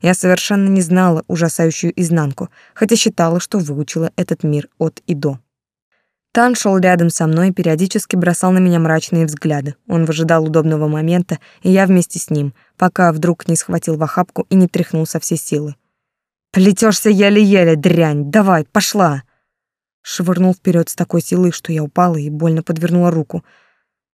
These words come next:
Демон тут же поднял меня за шкирку и толкнул в спину.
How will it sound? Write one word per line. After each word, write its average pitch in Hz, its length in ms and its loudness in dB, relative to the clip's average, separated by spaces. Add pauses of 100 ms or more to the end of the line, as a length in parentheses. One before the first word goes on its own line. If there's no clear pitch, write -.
(260)
Демон 180 420 4
тут 175 240 -2
же 165 80 -2
поднял 175 320 2
меня 180 260 4
за 160 120 0
шкирку - 380 -6
и 156 40 -4
толкнул 170 360 -2
в - 40 -6
спину. 143 380 -6